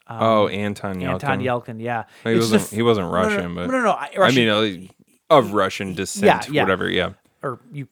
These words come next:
Speaker 1: maybe Ukraine, whatever it was.
Speaker 2: Yeah,
Speaker 1: Uh,
Speaker 2: maybe.
Speaker 1: that, that area of the world.
Speaker 2: Sure.
Speaker 1: The point is, though, super young, freak accident, had a huge career probably ahead of him.
Speaker 2: See,
Speaker 1: Like, just sucks.
Speaker 2: uh,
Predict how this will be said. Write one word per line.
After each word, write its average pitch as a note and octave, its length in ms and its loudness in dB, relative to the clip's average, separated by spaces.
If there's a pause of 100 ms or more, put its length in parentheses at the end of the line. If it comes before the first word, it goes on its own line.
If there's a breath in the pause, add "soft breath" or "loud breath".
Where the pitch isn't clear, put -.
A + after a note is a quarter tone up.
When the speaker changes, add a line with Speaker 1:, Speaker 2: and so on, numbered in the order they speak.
(180)
Speaker 1:
maybe A#2+ 140 -14
Ukraine, A2+ 480 -14
whatever A2 280 -10
it A#2 40 -8
was. F3+ 100 -2
Speaker 2:
Yeah, D#3 100 2
Speaker 1:
Uh, C3 40 0
Speaker 2:
maybe. A2+ 220 -2
Speaker 1:
that, F3 240 4
that F3+ 200 6
area D#3+ 300 4
of C3 80 -2
the C3+ 80 -4
world. B2 300 -4
Speaker 2:
Sure. - 260 -4 (160)
Speaker 1:
The - 80 -20
point G#3 260 2
is, G3 180 6
though, D3 260 4 (320)
super - 440 -2
young, C3+ 420 0
freak C#3+ 380 -6
accident, A2+ 640 -8 (440)
had B2+ 260 -4
a B2 100 -6
huge C#3 380 -8
career B2 300 -10
probably A#2 380 -6
ahead A2 180 -8
of G#2+ 100 -12
him. A2 300 -14
Speaker 2:
See, - 280 -8
Speaker 1:
Like, C3+ 200 -2
just E3 260 -6 (160)
sucks. - 400 -8
Speaker 2:
uh, D3 320 -4